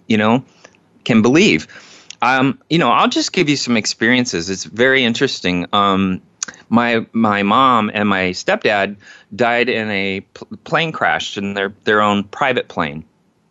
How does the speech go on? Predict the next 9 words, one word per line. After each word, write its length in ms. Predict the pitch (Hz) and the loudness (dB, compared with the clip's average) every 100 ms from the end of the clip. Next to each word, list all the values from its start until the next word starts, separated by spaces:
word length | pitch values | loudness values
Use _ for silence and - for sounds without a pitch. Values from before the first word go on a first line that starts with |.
| _ _ - - | _ _ -12 -4
And 320 | 117 113 113 - - - | -2 -2 -4 -14 -14 -4
I 120 | 147 | 0
was 180 | 208 143 | 0 0
flying 400 | - 135 135 120 | -2 0 0 0
back 300 | 117 120 117 | 0 -2 -6
from 320 | - 107 95 | -6 -4 -4
Boston 560 | 90 98 117 123 - 107 | -2 0 0 -2 -8 -8
to 120 | 110 | -6
California 880 | - 117 107 - - 117 107 87 90 | -4 -2 0 -2 -2 0 2 0 -2